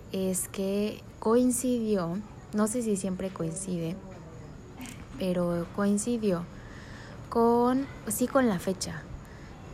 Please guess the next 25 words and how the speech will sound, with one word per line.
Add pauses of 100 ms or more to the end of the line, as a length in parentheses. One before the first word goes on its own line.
(520)
O
sea,
alrededor
de,
pero
no
sé
si
exactamente
en
veintiuno
y
no
sé
si
exactamente
en
solsticio
de
invierno.
Eso
lo
podemos
investigar
después.